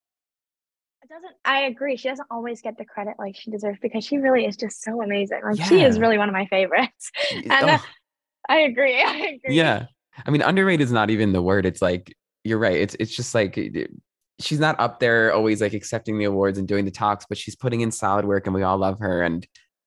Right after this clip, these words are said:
Speaker 2: she's doing fine. She gets the recognition she needs,
Speaker 1: <laughs>
Speaker 2: but I'm glad you got to work with one of your idols. That's so cool. I even heard her say in an interview that, you know, Steven would be smiling and everyone would be so happy with the take, but then she'd run over and be like, "What else can I do? Can I make it better?"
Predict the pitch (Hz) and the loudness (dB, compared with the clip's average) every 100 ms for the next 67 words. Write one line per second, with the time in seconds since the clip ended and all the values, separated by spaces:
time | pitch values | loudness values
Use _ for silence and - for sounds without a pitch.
0 | - - 160 - 139 123 110 92 90 92 | -12 -6 -4 -2 0 0 0 0 0 0
1 | - 113 110 - 101 95 95 92 95 101 | -2 -2 -4 -2 0 0 0 -2 -2 -4
2 | 101 - 90 90 82 - - 85 - _ | -6 -4 -2 2 2 2 2 0 0 _
3 | - - 131 131 131 151 139 127 117 123 | -12 -4 0 2 2 0 0 0 -2 -2
4 | 110 101 101 110 92 90 90 92 95 - | -4 -2 -2 0 0 0 0 -2 -4 -6
5 | - 107 113 110 98 95 - 131 127 113 | -2 -2 0 2 4 4 2 2 0 0
6 | 113 110 104 101 _ _ - - 110 104 | 0 2 0 -2 _ _ -8 -2 2 2
7 | 95 98 107 95 95 92 92 90 - 101 | 2 2 0 2 2 2 0 -2 -2 -2
8 | 92 - 107 104 92 98 - 95 95 92 | -2 -2 -2 -2 -2 -4 -2 0 2 2
9 | 95 95 95 95 92 90 95 92 92 95 | 0 -2 -4 -6 -4 -4 -4 -4 -4 -6
10 | 90 - 92 92 - 95 92 90 - 87 | -8 -4 -4 -4 -6 -4 -4 -4 -6 -8
11 | 76 92 90 90 95 95 101 92 160 165 | -4 -2 0 -2 -4 -6 -6 -4 -2 0
12 | 143 120 101 92 92 80 113 113 120 113 | -2 -4 -2 -2 -2 -2 -2 -2 -2 -2
13 | - 123 160 | -2 0 0